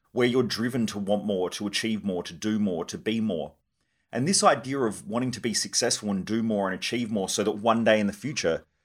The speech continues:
you can do something different or you can do something better or, you know, so that life is different. I just felt like it was never getting there. And other people would come up to me and talk to me about how successful I was. Yeah, I didn't feel it.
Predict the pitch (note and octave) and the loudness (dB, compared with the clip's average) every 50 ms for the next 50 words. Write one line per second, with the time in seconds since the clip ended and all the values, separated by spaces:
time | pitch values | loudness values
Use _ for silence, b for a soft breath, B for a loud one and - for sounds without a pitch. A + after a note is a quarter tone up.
0 | _ _ _ _ _ _ _ - A2+ C3+ - - D3+ C3+ A#2+ - B2 B2+ C3+ C3+ | _ _ _ _ _ _ _ -4 -2 -2 -2 -2 -2 -2 0 0 0 0 2 2
1 | B2 - - A#2 G#2 A2 G#2 G2 G2+ C3+ C3+ B2+ - - G2+ F#2 F#2 F#2 G2 G#2 | 2 2 2 2 2 0 0 0 0 -2 -2 -2 -2 -4 -2 -2 0 0 0 -2
2 | G2+ - A#2 G#2+ G#2+ A#2+ A2+ A2 - - A#2 G2+ A2 G2+ G2 - A2+ A2 A2+ G#2+ | -2 -2 -2 -2 0 0 0 0 0 0 0 0 -2 -2 0 2 2 2 2 2
3 | F#2+ F#2 F2 E2+ E2+ D#2 - - _ _ _ _ _ _ - - A2 A2+ A2 G#2+ | 2 2 0 0 -2 -2 -4 -8 _ _ _ _ _ _ -8 -2 0 0 0 2
4 | - C3 A2 B2 - A2+ G#2 G#2+ B2 B2+ B2+ A#2+ G#2 F#2 - - B2 B2 B2 - | 0 0 0 2 2 2 4 6 4 4 4 0 -2 -2 -2 -2 -2 -2 -2 -4
5 | F#2 E2+ D#2+ - - _ _ _ _ _ _ _ _ _ - B2 C#3+ B2+ E3+ - | -6 -6 -8 -10 -16 _ _ _ _ _ _ _ _ _ 2 4 4 4 0 0
6 | - - G#3 F3 C#3 D3+ D3+ - C3+ C3 B2 G2 A2+ A2 A#2 A#2+ A2+ A#2 F#2 G#2+ | 2 2 2 6 6 4 4 4 0 -2 0 0 2 4 4 4 4 4 2 2
7 | G#2 A#2+ D#3 C#3 F2+ - - - - _ _ _ _ _ - C#3 C#3 - - C#3 | 2 2 0 -2 -4 -6 -8 -12 -18 _ _ _ _ _ -2 -2 0 2 0 2
8 | D#3+ E3+ - - C#3 E3 - D#3 D3+ - - - B2+ B2+ C#3 - - D3+ D3+ C3 | 2 2 0 -2 -4 -4 -2 -2 -4 -4 -2 2 4 4 4 4 0 -4 -2 -2
9 | A2+ G#2 G2+ - - C#3+ C#3 D#3+ - C3+ C#3 A#2 G#2 F2 G#2+ G2 - - - A2 | -2 -2 -2 0 2 2 2 2 0 -4 -2 -2 2 4 4 4 4 4 2 2
10 | A2 - - - - - C3+ C3+ - - D#3 C#3+ B2 A2 F#2 F2 E2+ D#2 - - | 4 4 2 2 2 2 2 2 0 0 2 2 4 4 4 2 -2 -4 -6 -12
11 | _ _ _ _ _ B2 C3 B2+ - - A2+ C#3 D#3 B2+ G#2+ - - B2+ C#3 D3 | _ _ _ _ _ 0 0 2 2 2 0 -2 -4 -4 -6 -6 -6 -4 -2 0
12 | G#2 D#2 | 0 -2